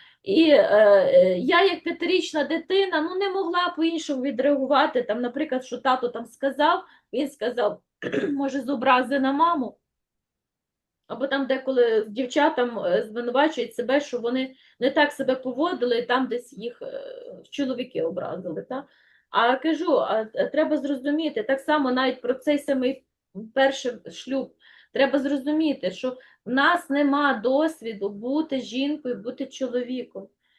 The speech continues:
Ми одружуємося там в двадцять з чимось років, е, без досвіду.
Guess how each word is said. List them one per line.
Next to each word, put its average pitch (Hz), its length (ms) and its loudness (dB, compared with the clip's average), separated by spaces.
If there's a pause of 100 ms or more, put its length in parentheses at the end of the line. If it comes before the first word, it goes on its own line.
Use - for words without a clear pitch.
(760)
Ми 294 260 0
одружуємося 247 880 -2
там 226 280 -8
в 214 60 -16
двадцять 240 420 -2
з - 40 -16
чимось 247 460 -6
років, 311 500 -2 (440)
е, 214 180 0
без 247 240 0
досвіду. 220 880 -2